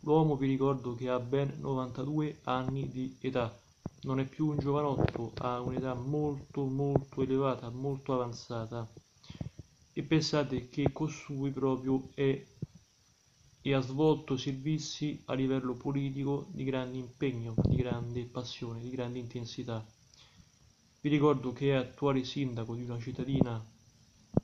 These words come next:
nel Campano, nella regione Campania, e ovviamente le sue pre-, le sue, mm, chiamiamole, eh, la sua bravura è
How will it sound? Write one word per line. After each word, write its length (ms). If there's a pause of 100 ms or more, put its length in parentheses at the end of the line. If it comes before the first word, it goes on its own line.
(640)
nel 180
Campano, 680
nella 160
regione 280
Campania, 560 (1040)
e 100
ovviamente 840
le 120
sue 140
pre-, 240
le 140
sue, 460
mm, 340 (120)
chiamiamole, 720 (500)
eh, 300
la 80
sua 160
bravura 480
è 340